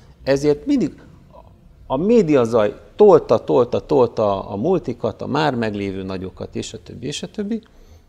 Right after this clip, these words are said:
Vérrel, verítékkel jutottunk egy picit-picit mindig előrébb. És azt gondolom, hogy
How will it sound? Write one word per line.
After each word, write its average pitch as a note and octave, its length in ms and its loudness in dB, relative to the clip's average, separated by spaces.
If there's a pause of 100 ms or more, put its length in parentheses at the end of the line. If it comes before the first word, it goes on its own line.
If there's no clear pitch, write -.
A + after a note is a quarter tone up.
Vérrel, A#2 840 0
verítékkel G2 760 -8
jutottunk G2+ 540 -12
egy G2+ 180 -14
picit-picit - 760 -16
mindig F#2+ 340 -12
előrébb. - 480 -14 (1300)
És B2 380 -6
azt F#3 320 2
gondolom, C#3 600 0
hogy C3 400 -2